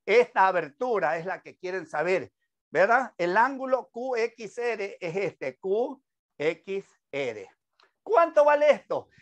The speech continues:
Entonces lo hacemos igual, mire bien, igual como hicimos el de acá arriba.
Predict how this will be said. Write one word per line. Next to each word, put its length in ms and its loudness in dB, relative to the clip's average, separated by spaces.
Entonces 440 0
lo 100 0
hacemos 420 0
igual, 640 0
mire 260 -6
bien, 220 -6
igual 440 -6
como 240 -8
hicimos 460 -16
el 140 -2
de 100 0
acá 180 -8
arriba. 580 -4